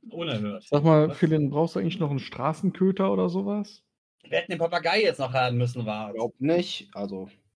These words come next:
Speaker 1: Wo ist Horas, Mann? Wo verfickt ist Horas geblieben?
Speaker 2: Aus dem Hintergrund hörst du, „Schnauze, Puppe!“
Speaker 3: Den
Speaker 1: Ja,
Speaker 3: Köter,
Speaker 1: da, da, da, da doch.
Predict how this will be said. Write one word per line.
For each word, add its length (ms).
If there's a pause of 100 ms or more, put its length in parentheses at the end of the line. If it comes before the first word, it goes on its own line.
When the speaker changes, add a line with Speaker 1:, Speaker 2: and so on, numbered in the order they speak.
(200)
Speaker 1:
Wo 180
ist 140
Horas, 460
Mann? 380
Wo 220
verfickt 720
ist 300
Horas 520
geblieben? 560 (440)
Speaker 2:
Aus 240
dem 200
Hintergrund 440
hörst 200
du, 80
„Schnauze, 400
Puppe!“ 440 (540)
Speaker 3:
Den 120
Speaker 1:
Ja, 60
Speaker 3:
Köter, 360
Speaker 1:
da, 100
da, 40 (200)
da, 80 (200)
da 80
doch. 200